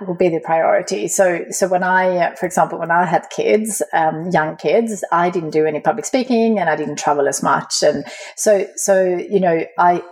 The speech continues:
completely understand. So if you're putting all your effort now, then you, you're able to do some other things when you,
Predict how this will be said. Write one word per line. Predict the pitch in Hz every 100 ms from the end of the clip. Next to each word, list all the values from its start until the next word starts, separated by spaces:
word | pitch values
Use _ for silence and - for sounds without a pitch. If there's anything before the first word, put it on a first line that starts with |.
| -
completely | 190 - - 208 202 190 156 160 - -
understand. | 160 151 - 160 143 -
So | 180
if | 165 160
you're | 170
putting | - 190 190 160 165
all | - 180
your | 170 160
effort | 156 160
now, | 180 170 156 156
then | 165 165
you, | 160 156 165
you're | 170 156
able | 151 151
to | 151 170
do | 156
some | 151 170
other | - -
things | - 185 170 -
when | 175 160
you, | 156